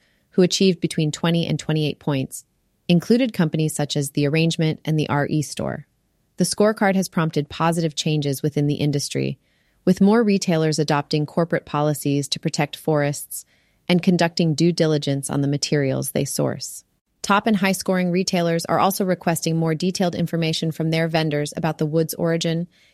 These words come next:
chemical inputs, and social equity aspects related to the manufacturing process. These retailers are actively seeking certified or reclaimed wood vendors.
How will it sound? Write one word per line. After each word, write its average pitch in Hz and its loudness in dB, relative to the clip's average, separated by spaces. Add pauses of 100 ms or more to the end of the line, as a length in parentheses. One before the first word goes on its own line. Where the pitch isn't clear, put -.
chemical 180 0
inputs, 165 -2 (280)
and 175 2
social 196 2
equity 170 0
aspects - -6
related 170 2
to 180 -6
the 175 -2
manufacturing 160 -2
process. - -8 (520)
These 208 4
retailers 196 0
are - 0
actively 202 0
seeking 170 -2
certified 175 -2
or 165 -2
reclaimed 165 0
wood 160 0
vendors. 147 -4